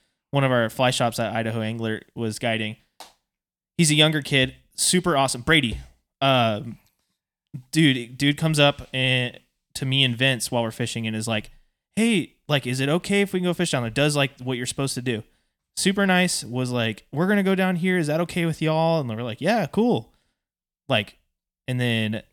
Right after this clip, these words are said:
the other example of that was two older guys parked their truck, got out, looked at me and Vince, watched us fish for a minute, didn't say anything.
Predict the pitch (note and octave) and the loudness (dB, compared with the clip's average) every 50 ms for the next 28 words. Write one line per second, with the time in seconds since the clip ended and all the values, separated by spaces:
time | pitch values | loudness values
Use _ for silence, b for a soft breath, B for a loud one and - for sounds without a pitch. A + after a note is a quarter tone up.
0 | _ - - A#2 A#2 C3+ E3 D#3 B2+ A#2 A#2+ B2 A#2 A2 - A#2+ A2+ A2+ G#2+ A2 | _ -10 -8 -4 -2 0 2 2 0 0 -2 -4 -4 -2 -4 -4 -4 -2 -2 -2
1 | A2 A2+ B2+ - E3 _ _ _ _ _ _ _ _ _ _ _ - B2+ A#2+ A2 | 0 0 -2 -2 -4 _ _ _ _ _ _ _ _ _ _ _ -4 -2 -2 0
2 | G#2+ G#2 - - - C3+ C#3 C3+ C#3+ D#3+ D3+ A#2 A#2+ A2+ A2 A2+ B2 C3 - _ | -2 -4 -4 -4 -2 -2 0 0 0 0 0 -2 -2 -4 -4 -4 -4 -6 -6 _
3 | _ _ _ _ _ _ _ _ _ - - C#3 C3+ C3 - C3 B2+ B2+ - - | _ _ _ _ _ _ _ _ _ -6 -4 -4 -4 -4 -4 -6 -6 -4 -2 0
4 | D3 C3+ B2+ B2 - - - - _ _ _ _ _ _ _ _ _ _ _ _ | 2 4 4 2 0 -8 -20 -20 _ _ _ _ _ _ _ _ _ _ _ _
5 | _ _ - A#2+ A#2 D3 D3+ C#3+ C3+ A#2+ A#2+ - _ _ _ _ _ _ _ _ | _ _ -4 0 2 4 4 4 4 2 0 -2 _ _ _ _ _ _ _ _
6 | _ _ _ - A#2 A#2 C#3 E3+ - - E3 C#3 D3 D#3 D3+ D3 B2 A#2 C3+ C#3 | _ _ _ -6 0 2 2 2 4 2 0 0 2 2 2 2 2 2 0 0
7 | B2 A2 - - A2 A2 A#2 C3 C#3+ - - E3+ D#3 - - D#3 D#3 - - - | 0 -2 -4 -8 -4 -2 -2 -2 -2 -2 -2 -4 -4 -2 0 0 0 0 -2 -4
8 | B2 A#2+ A#2+ A2 A2 - _ - B2 C3+ D3+ D#3+ - E3+ D#3+ D#3 D3+ D3 C3+ - | -4 -2 -2 -2 -4 -6 _ -6 -6 -4 -2 0 2 4 6 6 6 4 2 0
9 | C3+ B2 B2 A2+ | -2 -2 -2 -2